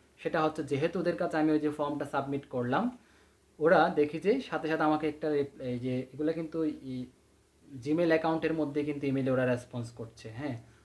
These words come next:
ওইখানে ওরা বলছে যে আপনার অ্যাকাউন্টটি আমরা ডিসেবল করে দিয়েছি। অর্থাৎ আমার যে YouTube চ্যানেল, ওটা সরাসরি ওরা ডিসেবল করে দিয়েছে। আমি YouTube-এ ঢুকে দেখলাম, অর্থাৎ সতেরো তারিখে আমি ঢুকে দেখি যে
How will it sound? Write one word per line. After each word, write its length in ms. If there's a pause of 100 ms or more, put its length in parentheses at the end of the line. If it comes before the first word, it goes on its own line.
ওইখানে 260
ওরা 120
বলছে 380
যে 260 (560)
আপনার 360
অ্যাকাউন্টটি 480
আমরা 340 (100)
ডিসেবল 520
করে 240
দিয়েছি। 480 (320)
অর্থাৎ 180
আমার 260
যে 160
YouTube 300
চ্যানেল, 340
ওটা 140
সরাসরি 580
ওরা 260 (260)
ডিসেবল 460
করে 240
দিয়েছে। 440 (400)
আমি 300
YouTube-এ 480 (180)
ঢুকে 260
দেখলাম, 400
অর্থাৎ 220
সতেরো 340
তারিখে 280
আমি 180
ঢুকে 240
দেখি 260
যে 200